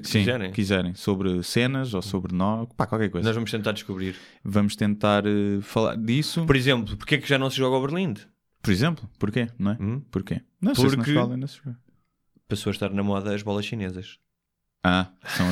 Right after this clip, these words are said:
Speaker 1: bol-, são berlindes presos por uma cordinha, não é?
Speaker 2: <laughs> Exatamente.
Speaker 1: Não, e, e deve ser hoje em dia, se calhar as crianças não podem ter berlindes porque engolem,
Speaker 2: Ah.
Speaker 1: não é?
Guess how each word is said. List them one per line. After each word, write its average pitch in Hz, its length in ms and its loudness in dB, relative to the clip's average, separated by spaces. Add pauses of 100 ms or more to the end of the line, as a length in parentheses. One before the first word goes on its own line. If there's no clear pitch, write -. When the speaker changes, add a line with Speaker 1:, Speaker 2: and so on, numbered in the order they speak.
(120)
Speaker 1:
bol-, 92 180 4
são 98 140 2
berlindes 98 340 2
presos 101 240 0
por 110 60 0
uma 104 100 4
cordinha, 101 460 2
não 104 80 0
é? - 20 0
Speaker 2:
<laughs> - 100 -8
Exatamente. 107 500 -4 (260)
Speaker 1:
Não, 123 100 -2 (100)
e, 147 340 4
e 117 140 4
deve 113 240 4
ser 120 200 4
hoje 113 200 2
em 113 80 4
dia, 113 320 2
se 117 120 -8
calhar 110 320 0
as 110 100 -4
crianças 113 340 -2
não 110 140 0
podem 107 180 0
ter 107 140 0
berlindes 104 440 0
porque - 280 -4
engolem, 90 480 0
Speaker 2:
Ah. 85 420 -10
Speaker 1:
não 98 140 4
é? 92 140 -2